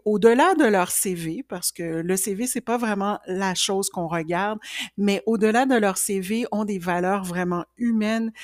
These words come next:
et ont envie de pratiquer selon les plus hauts standards d'excellence. Alors, comme ce sont ces valeurs qui nous guident,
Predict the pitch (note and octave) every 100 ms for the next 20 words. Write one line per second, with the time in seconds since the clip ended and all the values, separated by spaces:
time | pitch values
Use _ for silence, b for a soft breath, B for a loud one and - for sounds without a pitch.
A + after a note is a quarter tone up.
0 | B - A3+ A3 G3 - F#3+ F#3 F3+ G#3
1 | F#3 F3+ E3 - - - G#3 - F3 F#3
2 | F3+ E3 - F#3+ G3 - F#3+ E3 D#3+ F3
3 | F3 D#3+ - D3+ C#3+ - - - B B
4 | B B - G#3 A3 B3 C4 A#3+ - _
5 | - C#4+ C4+ B3 A3 G#3+ A#3 A3 - B3
6 | A3+ G3+ F#3 G3 - - F#3+ F3+ D#3 F3
7 | A#3+